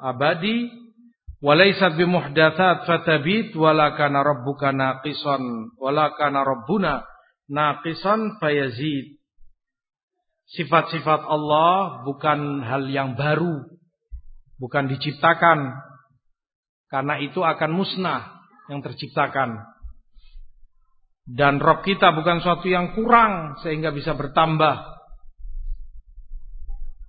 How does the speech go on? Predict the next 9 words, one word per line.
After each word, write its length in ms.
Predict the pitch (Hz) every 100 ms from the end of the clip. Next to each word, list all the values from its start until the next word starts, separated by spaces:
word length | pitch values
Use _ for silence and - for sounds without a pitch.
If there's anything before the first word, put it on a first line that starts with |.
| - _ _ - - _ _ _ - - - - - - - -
Disebutkan 560 | 151 170 156 165 170 165
demikian 720 | 160 160 - 160 170 226 247 - - - _ _ _ _ _ _ _
karena 400 | - 156 156 160
muhdatsat 1000 | 170 202 143 139 156 - 170 143 143 - 160
yang 400 | 151 151 151 - -
dibuat, 640 | 151 156 165 165 139 143 - - - - - - _ _ _ _ _ _ _ _ - - -
dibikin, 720 | 131 151 156 160 165 160 147
diciptakan 840 | 143 165 - 160 143 156 175 202 - - - - - - _ _ _ _ _ 131
dari 680 | 127 127 123 123 120 120